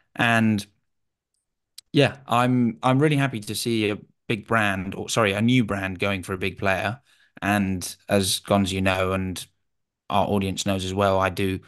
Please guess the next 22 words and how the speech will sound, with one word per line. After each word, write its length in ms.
think 200
that 120
Yanguas 400
is 100
going 140
to 60
go 140
far, 300
and 100
I 40
think 180
he's 160
gonna 160
continue 420
to 120
progress. 480
He's 260
one 160
of 20
the 60
hottest 340
prospects 680